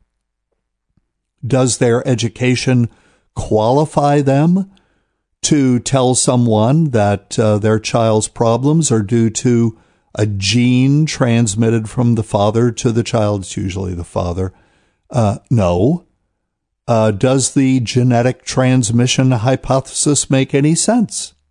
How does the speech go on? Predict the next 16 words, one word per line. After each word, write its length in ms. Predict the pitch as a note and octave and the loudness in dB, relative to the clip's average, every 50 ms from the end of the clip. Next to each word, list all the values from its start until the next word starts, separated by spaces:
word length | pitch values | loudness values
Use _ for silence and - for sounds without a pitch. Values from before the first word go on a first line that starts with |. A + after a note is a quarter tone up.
| _ _ | _ _
No. 460 | - G2 F#2+ F2+ E2 F#2+ C3 D3+ - _ _ _ _ _ _ _ _ _ _ _ _ _ _ | -2 -2 -2 0 0 0 -2 -2 -4 _ _ _ _ _ _ _ _ _ _ _ _ _ _
Not 280 | A2+ A2 A2 B2+ C3 | 0 2 2 2 2
in 120 | C#3 C#3+ C#3+ | 2 2 2
light 260 | C#3 C3+ C3+ C#3 C3 | 2 2 2 2 0
of 100 | C3 A#2+ | 0 0
the 60 | A#2+ | 0
fact 420 | A2+ - - C3+ C3 B2+ A#2+ - - | -2 -2 0 0 0 0 -2 -2 -4
that, 140 | C3 A#2 | -2 -2
according 500 | G#2+ - - - C3+ B2+ B2+ B2+ B2 B2+ | -2 -4 -2 0 0 2 2 2 0 0
to 120 | - - C3+ | 0 0 -2
reliable 680 | A#2 A#2 A2+ G#2+ G#2+ G#2+ G#2+ A#2 A#2+ A#2+ A2+ A#2 A#2+ A#2 | 0 0 0 0 0 0 0 0 0 -2 -2 -2 -2 0
reports 760 | A2+ A#2 A2 - _ - - C#3 A#2 G#2 G#2 G#2+ - - - | 0 -2 -2 -4 _ -4 -2 0 0 0 0 -2 -4 -6 -6
from 320 | - - A2 G#2 G#2 G#2+ | -2 -2 0 2 2 2
now 320 | G#2+ G#2+ G#2+ G#2+ G#2+ A2 | 2 2 2 2 2 2
retired 800 | A2+ A2 G#2+ G#2+ G#2 - - - A#2+ A2+ A2 G#2 G2+ G2 G2 - - _ | 2 0 0 -4 -4 -4 -4 -2 0 0 2 2 0 0 -2 -6 -6 _
educators, 1000 | C#3+ D#3 D#3 D#3 C#3 - - G#2+ F2+ F2 E2+ E2+ G2 A2+ B2+ E3 - - - - | -2 -2 0 -2 -4 -4 -4 -4 -4 -4 -4 -4 -4 -4 -4 -6 -6 -8 -10 -10